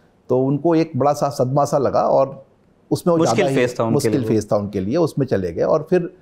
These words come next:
Speaker 1: कैंसर की बीमारी माँ को भी थी, उनकी पत्नी को भी रही, जो उनकी पहली पत्नी हैं जिनसे, तो उनको भी बीमारी थी। लेकिन वो, वो सब के अलावा संजय दत्त का जो व्यक्तित्व है, वो सारी उलझनों में पड़ना, फंसना और फंस के निकलना,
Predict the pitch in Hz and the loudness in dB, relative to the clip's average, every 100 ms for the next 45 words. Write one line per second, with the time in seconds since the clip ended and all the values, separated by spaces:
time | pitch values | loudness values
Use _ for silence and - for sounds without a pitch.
0 | _ _ _ _ 151 151 170 156 151 143 | _ _ _ _ 2 2 2 2 2 4
1 | 127 139 127 117 135 127 123 120 123 120 | 2 2 0 0 0 0 0 -2 -4 -4
2 | 107 113 98 - 120 123 117 113 101 104 | -6 -6 -4 0 2 2 0 0 0 -4
3 | 113 _ _ - 98 110 107 107 104 101 | -8 _ _ -12 -2 2 2 2 -2 -4
4 | 101 101 104 95 - 107 101 107 98 95 | -2 -2 -2 -4 -4 -4 -2 -4 -4 -6
5 | 87 95 80 - 95 104 98 117 104 95 | -6 -6 -8 -10 -8 -6 0 0 0 -2
6 | 101 90 120 151 160 180 156 180 180 - | -2 -4 -6 -4 -2 0 2 2 0 -2
7 | 156 190 175 208 160 139 160 185 180 - | -2 -2 -2 0 2 4 4 2 0 -8
8 | - - 147 156 180 160 - 170 180 131 | -20 -4 0 2 4 2 2 0 2 2
9 | 117 175 175 160 147 175 156 165 185 - | 0 0 0 2 4 4 4 2 2 0
10 | - _ _ - - 160 160 226 190 170 | -8 _ _ -20 -4 0 2 4 2 4
11 | 160 190 202 185 196 196 196 143 147 170 | 2 2 2 2 2 0 0 0 2 2
12 | 180 190 - 143 - 170 190 196 190 - | 2 2 0 -4 0 2 4 2 0 -2
13 | 165 - 202 151 139 139 139 - | -2 0 2 2 2 2 0 -4